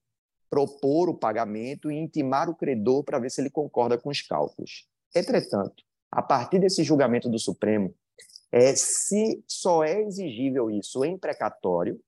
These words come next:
no R P V, a Fazenda Pública poderia pagar espontaneamente.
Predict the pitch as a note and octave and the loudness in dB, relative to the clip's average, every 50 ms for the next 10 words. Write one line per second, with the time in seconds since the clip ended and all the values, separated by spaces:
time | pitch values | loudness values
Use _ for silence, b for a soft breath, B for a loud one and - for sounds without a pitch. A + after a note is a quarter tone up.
0 | _ _ _ _ _ _ _ - D3 D#3 E3+ F3+ F#3 G#3 A#3 D4+ D4 - _ _ | _ _ _ _ _ _ _ -6 -4 -2 0 0 0 0 -2 -2 -4 -8 _ _
1 | - D#3+ D3+ C#3+ C#3 D3 C#3+ - C#3 C3 A2 F#2 F#2+ A2+ B2+ C#3 D#3 - - D#3 | 2 4 4 4 4 0 0 2 2 2 2 2 0 0 0 0 -2 -2 -4 -6
2 | D3+ - E3 D#3 D3 D#3+ D#3+ D3+ - _ - D#3 D#3+ D3+ - E3+ D3+ - - - | -6 -4 -6 -8 -6 -4 -6 -6 -6 _ -2 -2 -2 0 -2 -4 -6 -6 -4 -2
3 | F3+ F#3+ F3+ F#3+ F#3+ F3 D#3 C3+ D3 F3 A3 A#3+ A#3+ - G3+ F3+ D3+ D3 D#3 E3 | -2 0 2 2 2 2 2 2 0 0 0 -2 -2 -4 -6 -6 -6 -6 -6 -6
4 | F3 F3 - - F#3 E3 E3+ E3+ F3+ F#3 D#3 B2 G#2+ G2+ - - - | -6 -8 -10 -10 -10 -8 -6 -4 -2 0 2 4 4 2 2 -2 -14